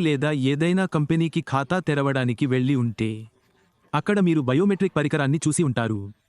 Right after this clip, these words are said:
కాబట్టి బయోమెట్రిక్ పరికరం ద్వారా మీ ఇడ్, మీ చిరునామా రుజువు, మీ ఇడ్ రుజువు,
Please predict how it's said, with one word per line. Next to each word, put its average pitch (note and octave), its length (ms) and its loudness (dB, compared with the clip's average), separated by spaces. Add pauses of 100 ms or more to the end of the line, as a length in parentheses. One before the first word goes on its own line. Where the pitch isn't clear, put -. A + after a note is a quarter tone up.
(160)
కాబట్టి D3+ 320 0 (320)
బయోమెట్రిక్ F#3+ 500 2
పరికరం D3 360 0
ద్వారా A2 220 -2 (440)
మీ F3 120 2 (180)
ఇడ్, D#3+ 120 -2 (280)
మీ E3 100 2 (120)
చిరునామా F3 440 2 (100)
రుజువు, A#2 340 0 (280)
మీ D#3 80 2 (180)
ఇడ్ E3+ 140 0
రుజువు, A#2 360 0